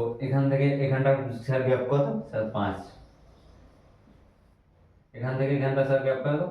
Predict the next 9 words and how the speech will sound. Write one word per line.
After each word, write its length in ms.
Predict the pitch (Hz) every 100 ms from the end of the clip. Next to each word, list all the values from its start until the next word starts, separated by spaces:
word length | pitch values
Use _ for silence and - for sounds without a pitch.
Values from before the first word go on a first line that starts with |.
| -
পাঁচ। 220 | 95 87 85 - _ _ _ _ _ _ _ _ - - _ _ _
এখান 240 | 110 123 123
থেকে 140 | 131 135 -
এখানটা 300 | 117 127 143 147 - - _ _ _ _ _ _ _ _ - 107
পাঁচ, 140 | 104 90 95
পাঁচ 140 | 87 -
করে 120 | -
আছে, 120 | - - - - - - - - - - - - - - - - - - - - - - -
পাঁচ, 180 | 151